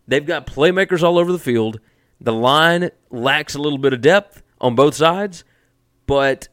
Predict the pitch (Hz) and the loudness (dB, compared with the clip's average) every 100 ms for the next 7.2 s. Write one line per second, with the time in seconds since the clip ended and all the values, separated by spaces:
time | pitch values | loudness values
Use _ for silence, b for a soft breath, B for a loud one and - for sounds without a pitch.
0 | _ _ _ _ - 131 143 143 180 - | _ _ _ _ -6 -2 0 2 2 0
1 | 147 190 147 123 - _ _ _ _ _ | -6 -4 -2 -4 -8 _ _ _ _ _
2 | 131 139 170 208 - 196 220 - 151 127 | -4 -4 0 0 2 2 0 0 -4 0
3 | 175 190 143 202 202 160 175 226 131 117 | 0 0 -4 -4 -4 -4 -2 0 -2 -4
4 | _ _ _ _ _ _ _ _ 120 120 | _ _ _ _ _ _ _ _ -2 0
5 | 123 - 170 165 190 185 185 156 160 165 | 0 0 -2 0 0 0 -4 -2 -2 -2
6 | 160 - - 165 175 - 170 143 147 143 | -6 -8 0 0 0 -4 -4 -2 -4 -4
7 | 131 | -6